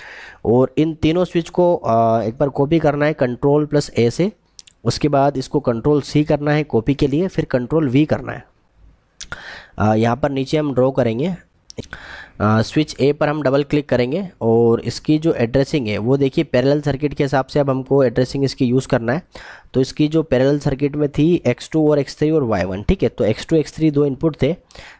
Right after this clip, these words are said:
हम यहाँ पर यूज़ करेंगे एक्स टू, एक बार एंटर करेंगे, फिर यहाँ पर देखिए ओके करेंगे, ठीक है। तो ये एक एक्स टू हो गया। स्विच ए बी सी डी लेना है तो हम इसको स्विच ए की जगह स्विच बी, स्विच सी जो भी लेना चाहें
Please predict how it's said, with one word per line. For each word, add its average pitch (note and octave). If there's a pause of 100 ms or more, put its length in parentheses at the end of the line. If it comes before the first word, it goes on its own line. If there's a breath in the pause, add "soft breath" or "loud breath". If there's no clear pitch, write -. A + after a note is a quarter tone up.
(100 loud breath)
हम C3
यहाँ C3
पर D#3 (140)
यूज़ C3
करेंगे C3+
एक्स -
टू, E3
एक A#2
बार A2+
एंटर A2+
करेंगे, D#3 (220)
फिर -
यहाँ A#2+
पर C#3
देखिए C3+ (260)
ओके B2+
करेंगे, F2+
ठीक -
है। A2
तो A#2+
ये C3
एक D3
एक्स -
टू F3
हो C#3+
गया। C#3+ (540 loud breath)
स्विच E3+
ए D3+
बी E3+
सी E3
डी E3
लेना D#3
है D#3+
तो D#3+
हम D3+
इसको D3
स्विच D3+
ए C3+
की C#3+
जगह C#3+
स्विच D3
बी, C3
स्विच C#3+
सी D#3
जो C3+
भी C#3+
लेना C3+
चाहें C3+